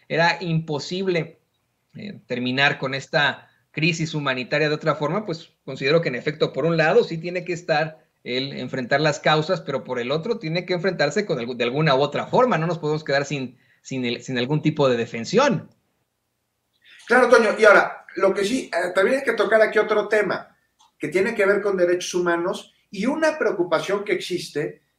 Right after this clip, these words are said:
Speaker 2: de que una fuerza de seguridad sea adherida a la sedena, por lo tanto, la posibilidad de que los viole, y esto es algo que responde a una auténtica angustia derivada de hechos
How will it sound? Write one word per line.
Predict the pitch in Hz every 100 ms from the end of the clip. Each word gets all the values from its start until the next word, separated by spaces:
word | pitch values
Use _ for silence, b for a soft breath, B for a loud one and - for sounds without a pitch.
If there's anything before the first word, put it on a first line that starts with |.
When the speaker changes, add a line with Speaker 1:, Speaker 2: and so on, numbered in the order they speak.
| _
Speaker 2:
de | 139 151
que | 160
una | 185 240 233
fuerza | - 190 196 165 180 165
de | 143
seguridad | 135 117 123 123 135 170 - _ _ _
sea | - 196 202 -
adherida | 156 143 143 165 170 160 -
a | 143 135
la | 131
sedena, | 131 151 156 143 151 170 - _ -
por | 135
lo | 127 127 -
tanto, | 170 151 165
la | 165 135
posibilidad | 123 117 123 120 120 127 143 175 - _ _ _ _
de | _ 120 123 120 -
que | - 117 117
los | 117 117 113 113 113 113 113 113
viole, | 156 190 196 208 202
y | 208
esto | 208
es | 214
algo | 208 202 202
que | 185
responde | 170 156 - 180 175
a |
una | 175 175 175 -
auténtica | 147 147 147 170 170 165 175 151
angustia | 139 139 135 -
derivada | 151 127 117 110 123 127
de | 113 95
hechos | 95 110 104 - _